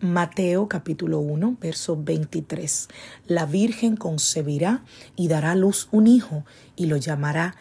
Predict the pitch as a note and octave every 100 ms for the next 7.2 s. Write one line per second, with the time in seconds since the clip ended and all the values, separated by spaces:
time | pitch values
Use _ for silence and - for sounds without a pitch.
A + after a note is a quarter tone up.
0 | - _ - E3+ D#3 D3+ D3 D3+ D3 C#3+
1 | - - - - D3+ - F#3+ G#3+ G#3+ -
2 | D#3 - C#3+ - - - _ D#3 D#3+ D#3+
3 | E3+ F3+ - - - _ _ - F3 E3+
4 | F3 F3+ _ - E3+ E3 - D3 D#3 D3+
5 | - F3 G3 G3+ G3+ F3+ F3 D#3 F#3 E3
6 | D#3 G3+ G#3 G3 D#3 D3 - D3+ D3 -
7 | E3+